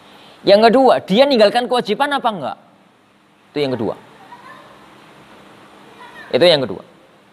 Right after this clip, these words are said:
Kalau kita katakan sholat duhur itu yang di sini itu boleh untuk mengerjakan dan sah, tapi baru wajib di sini,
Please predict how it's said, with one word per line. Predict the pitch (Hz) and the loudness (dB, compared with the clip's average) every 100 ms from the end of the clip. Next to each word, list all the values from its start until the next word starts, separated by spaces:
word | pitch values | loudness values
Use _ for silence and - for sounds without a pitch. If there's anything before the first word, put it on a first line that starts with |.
| _ _ _ _ - - - - - | _ _ _ _ -20 -20 -20 -20 -10
Kalau | - 269 359 339 | 0 4 4 4
kita | 320 294 | 2 0
katakan | 294 294 285 202 160 165 170 160 _ _ _ _ _ _ | 0 -2 -4 -6 -8 -10 -18 _ _ _ _ _ _ _
sholat | - 262 269 | -2 2 4
duhur | 214 202 202 220 202 | 6 6 6 4 4
itu | 196 190 - - 302 202 | 0 0 -8 -2 -2 0
yang | 247 247 | -2 0
di | 180 196 | 0 -2
sini | 208 233 226 240 | 0 -2 0 -2
itu | - 196 | -2 -2
boleh | 190 180 185 254 | 4 6 8 4
untuk | - 208 196 208 | 4 -2 -2 -2
mengerjakan | 208 - 143 135 180 | -4 0 0 0 -4
dan | 151 139 123 | -2 -4 -4
sah, | 135 104 - _ | -8 -10 -18 _
tapi | - 220 220 196 | 0 0 0 0
baru | 185 202 | 4 6
wajib | 220 - 196 - - - _ _ _ _ _ _ _ _ _ _ - - - | 4 4 -2 -2 -20 -20 _ _ _ _ _ _ _ _ _ _ -20 -20 -4
di | - 175 | 4 4
sini, | 196 269 220 196 | 4 2 2 -2